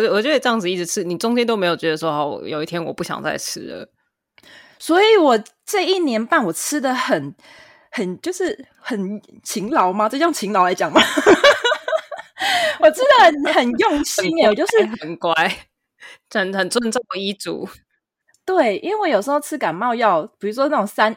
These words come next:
Speaker 2: 那个早中晚，我有时候都会略过一次或者略过两次。
Speaker 1: 对。
Speaker 2: 感冒药我都会略过了，但是这个心脏药，我就想说我有机会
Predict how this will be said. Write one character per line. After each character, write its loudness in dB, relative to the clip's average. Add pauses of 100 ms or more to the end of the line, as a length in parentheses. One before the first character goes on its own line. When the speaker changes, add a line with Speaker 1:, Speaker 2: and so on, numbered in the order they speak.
(120)
Speaker 2:
那 -14
个 -2
早 -2
中 0
晚， 0
我 -2
有 0
时 -4
候 0
都 0
会 0
略 0
过 -2
一 -4
次 -6
或 -4
者 -6
略 -2
过 -2
两 -6
次。 -10
Speaker 1:
对。 -8 (140)
Speaker 2:
感 -6
冒 0
药 2
我 0
都 -10
会 -4
略 0
过 -12
了， -18
但 -4
是 -2
这 -4
个 -4
心 -10
脏 -4
药， -2
我 -2
就 -8
想 -8
说 -6
我 -4
有 -2
机 -6
会 -2